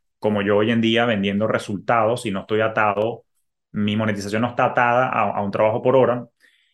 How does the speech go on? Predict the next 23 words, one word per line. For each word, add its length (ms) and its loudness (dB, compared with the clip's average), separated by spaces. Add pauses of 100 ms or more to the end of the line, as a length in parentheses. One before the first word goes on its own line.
(120)
Eso 180 -2
lo, 180 4
lo 80 0
explico 280 0
en 80 2
uno 100 2
de 60 4
los 80 2
episodios 320 -2
de 60 -2
mi 100 -2
podcast, 760 -2
pero 240 4
básicamente 600 2
lo 100 2
que 60 2
quiero 160 4
decir 180 0
es 40 -2
que 60 -4
hay 60 0
que 80 -2
entender 460 -2